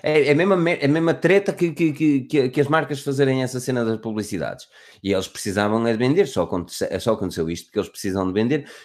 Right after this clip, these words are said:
Não há justificação, na minha opinião, não há justificação que valha a tua palavra, mano.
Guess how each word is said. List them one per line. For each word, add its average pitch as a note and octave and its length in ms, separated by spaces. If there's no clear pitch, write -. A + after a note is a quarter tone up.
Não F#3+ 260
há F#3+ 140
justificação, C3 1120
na B2 140
minha G#3+ 160
opinião, A2+ 340
não G#2+ 340
há C#3+ 160
justificação A2+ 760
que - 80
valha F#2+ 320
a E2 40
tua D#2+ 180
palavra, C2+ 400
mano. A1+ 240